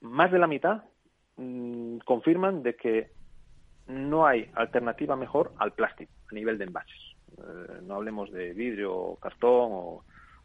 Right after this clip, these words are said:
o otros materiales que sirven para, para los envases. Sobre todo, la última conclusión,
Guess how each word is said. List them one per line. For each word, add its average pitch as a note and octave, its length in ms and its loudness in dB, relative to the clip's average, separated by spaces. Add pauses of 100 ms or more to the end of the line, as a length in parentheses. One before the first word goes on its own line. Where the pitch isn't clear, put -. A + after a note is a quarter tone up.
(160)
o G2 120 0
otros G2 320 -2
materiales F#2+ 560 -4
que - 120 -12
sirven F2+ 320 -10
para, F2 320 -6
para F#2+ 180 -4
los F2 100 -6
envases. F#2 240 -6
Sobre - 220 0
todo, F3 240 4
la B2+ 100 4
última C3 480 4
conclusión, B2+ 540 -2